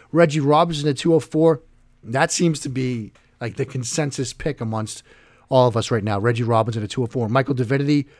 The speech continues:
at two twelve, Carter Coughlin at two thirteen, Stephen Sullivan at two thirty, and Javelin Guidry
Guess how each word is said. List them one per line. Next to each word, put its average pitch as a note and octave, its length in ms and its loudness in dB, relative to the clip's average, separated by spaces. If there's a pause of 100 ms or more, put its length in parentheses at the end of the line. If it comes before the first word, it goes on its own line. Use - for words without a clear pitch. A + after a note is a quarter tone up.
(100)
at A#2 80 -10
two C#3 200 -2
twelve, C3+ 600 0
Carter G#2 240 -4
Coughlin C3 420 0
at A#2 60 -4
two B2 140 -8
thirteen, B2+ 520 -4 (280)
Stephen D3 340 0
Sullivan C#3 340 2
at A#2 80 -6
two C#3 140 -4
thirty, B2+ 240 0
and A2 80 -2
Javelin A#2 400 0
Guidry G#2+ 340 -4